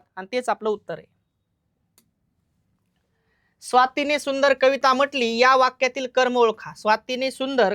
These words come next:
कविता म्हटली या वाक्यातील कर्म ओळखायचे. म्हटली हे क्रियापद आहे मित्रांनो, मट मूळ धातू आहे, याला आपण कोणने प्रश्न विचारणार आहोत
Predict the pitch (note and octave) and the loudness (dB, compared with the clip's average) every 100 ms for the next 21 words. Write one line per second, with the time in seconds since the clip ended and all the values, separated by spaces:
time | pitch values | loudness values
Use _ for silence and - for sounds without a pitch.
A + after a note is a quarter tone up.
0 | G#3 A#3 B3 B3 B3 C4 B3+ G3+ G#3+ A3 | 0 -2 0 0 0 0 -6 -10 -8 -2
1 | A#3 A#3+ B3 - B3+ B3 F#3 - A#3 A#3+ | 0 2 0 -2 -6 -4 -8 -6 -4 -2
2 | B3 C4 C4+ C4 B3 F#3+ G#3+ _ _ _ | 0 -2 0 -4 -4 -10 -12 _ _ _
3 | _ F#3+ A#3 A#3 C4+ B3+ G#3 G#3 A3+ B3+ | _ -4 -2 2 2 0 -2 -4 -4 -2
4 | B3 B3+ B3+ B3+ B3+ B3 B3 A3 G#3+ A3+ | 2 2 2 2 0 0 -2 -2 -2 -8
5 | G#3+ A#3+ B3+ A#3+ B3 C4 A#3+ B3 B3+ G#3 | -4 -2 -2 -4 -4 0 0 0 -2 -4
6 | A3 A3+ A3+ A#3+ A3+ B3 B3 B3+ B3 A#3+ | 0 2 2 -4 -8 -6 -4 -4 -6 -8
7 | A#3+ A#3 A3+ A#3+ A#3 A#3 G#3 G#3 | -6 -8 -2 0 0 0 0 -2